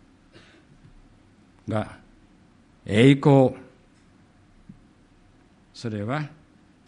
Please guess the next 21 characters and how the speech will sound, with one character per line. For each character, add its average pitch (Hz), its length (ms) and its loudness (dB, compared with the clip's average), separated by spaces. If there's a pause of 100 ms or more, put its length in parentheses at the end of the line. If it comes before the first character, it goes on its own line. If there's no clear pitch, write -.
(960)
十 147 260 -2
四 165 260 2
節 135 280 -8
の 123 120 -2
後 170 300 -6
半 175 320 -8
に 165 140 -8
あ 170 100 -8
る、 170 120 -12 (2000)
恵 117 120 -2 (140)
み 202 180 0
と 190 180 -4
誠 180 520 -4
に 180 220 -4 (160)
満 226 280 2
ち - 60 -10
て 190 240 4
お 143 140 -2
ら 165 160 4
れ 151 140 4
た 95 200 -4